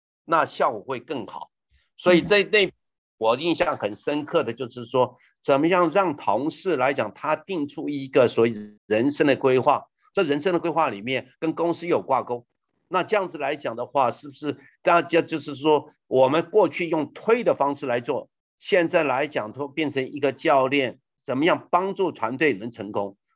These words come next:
Speaker 1: 那这篇印象很深刻，
Speaker 2: 嗯。
Speaker 1: 但我务实的讲，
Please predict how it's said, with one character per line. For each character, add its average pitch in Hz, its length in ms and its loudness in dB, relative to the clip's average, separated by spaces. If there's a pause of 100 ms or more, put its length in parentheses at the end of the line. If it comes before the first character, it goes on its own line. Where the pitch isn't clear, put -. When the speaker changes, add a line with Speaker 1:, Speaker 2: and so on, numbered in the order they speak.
Speaker 1:
那 165 140 0
这 175 220 2
篇 180 260 -4
印 170 140 0
象 156 180 0 (300)
很 98 220 -8
深 117 180 -6
刻， 90 160 -4
Speaker 2:
嗯。 - 80 -20
Speaker 1:
但 139 140 0
我 107 200 -4
务 202 160 -2
实 127 160 -6
的 131 140 4
讲， - 240 -2